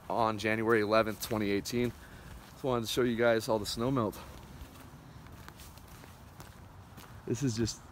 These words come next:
look at this, it's just crazy. There's just no, there's no snow, not on the roofs. Uh, I mean, a little bit on some of the shady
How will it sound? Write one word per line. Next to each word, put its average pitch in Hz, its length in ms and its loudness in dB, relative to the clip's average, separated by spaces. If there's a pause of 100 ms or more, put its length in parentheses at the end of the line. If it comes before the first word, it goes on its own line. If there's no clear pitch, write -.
(140)
look 151 140 -2
at 104 80 0
this, 90 180 -4
it's 117 140 -6
just 123 140 -8
crazy. 147 340 -2
There's 92 240 -4
just 95 180 -6
no, 101 220 -2 (180)
there's 98 140 -4
no 107 120 -4
snow, 113 260 -6
not 95 100 -4
on 95 160 -4
the 90 120 -4
roofs. 110 300 -2 (1500)
Uh, 92 320 -2 (160)
I 113 60 -2
mean, 113 120 2
a 117 40 2
little 135 200 2
bit 123 160 2
on 117 240 0 (420)
some 113 200 -2
of - 0 -
the 98 60 0
shady 123 340 2